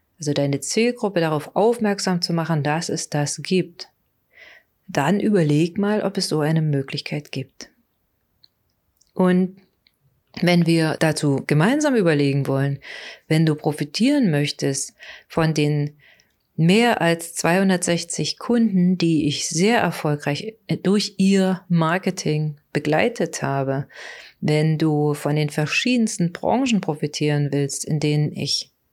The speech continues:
Expertise habe und wenn du auf keinen Fall Zeit und Geld verschwenden möchtest,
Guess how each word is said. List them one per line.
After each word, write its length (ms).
Expertise 760
habe 380
und 500
wenn 140
du 160
auf 360
keinen 580
Fall 520
Zeit 520
und 180
Geld 320
verschwenden 520
möchtest, 600